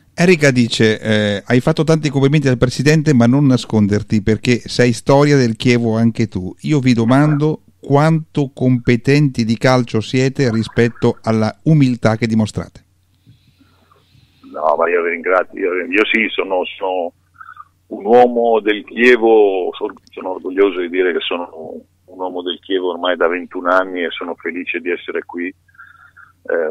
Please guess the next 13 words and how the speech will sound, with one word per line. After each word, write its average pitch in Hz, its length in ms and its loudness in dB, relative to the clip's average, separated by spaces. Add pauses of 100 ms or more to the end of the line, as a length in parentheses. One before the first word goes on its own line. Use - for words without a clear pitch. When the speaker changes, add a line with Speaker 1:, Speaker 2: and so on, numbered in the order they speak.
Speaker 2:
ma 73 220 -10
so 80 240 0
qual 78 220 -2
è 80 60 0
il 78 100 -6
mio 80 140 -6
ruolo, 85 420 2
insomma, 76 340 -10
il 73 180 -16
mio 78 280 -6
ruolo 95 640 6 (200)
<laughs> - 1000 -14
sicuramente 107 1800 0